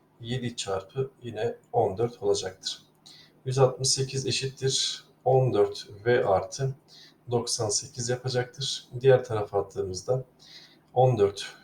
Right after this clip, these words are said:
V ifademiz yüz altmış sekizden doksan sekizi çıkarttığımızda yetmiş kalacak.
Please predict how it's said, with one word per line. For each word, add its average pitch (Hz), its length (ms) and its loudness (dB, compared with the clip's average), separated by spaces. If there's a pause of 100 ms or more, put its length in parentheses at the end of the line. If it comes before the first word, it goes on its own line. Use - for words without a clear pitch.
V 117 300 0
ifademiz 98 920 -2 (540)
yüz 120 120 -6
altmış - 280 0
sekizden 120 540 0 (220)
doksan 113 320 -2
sekizi 113 440 -4
çıkarttığımızda - 760 -4
yetmiş 113 680 -2
kalacak. 95 480 -4